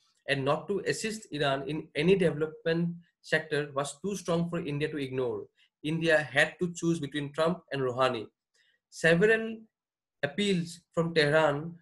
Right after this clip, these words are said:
to honor the terms and conditions of two thousand sixteen M O U,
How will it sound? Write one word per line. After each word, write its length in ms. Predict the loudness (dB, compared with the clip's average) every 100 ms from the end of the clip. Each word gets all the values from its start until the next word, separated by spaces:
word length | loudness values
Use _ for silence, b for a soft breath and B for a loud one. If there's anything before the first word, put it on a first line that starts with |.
| _
to 180 | -4 -2 0
honor 260 | 2 4
the 160 | 2 0
terms 340 | 2 2 2
and 180 | 0 -2
conditions 460 | -2 -2 -2 -2 -2
of 180 | -6
two 80 | -8
thousand 280 | -4 -2 -2
sixteen 600 | -6 -8 -2 0 0 -6 b b _ _ _ _ _ _ _ _ _ _ _ _ _ _
M 160 | 0 4
O 40 |
U, 340 | 6 6 2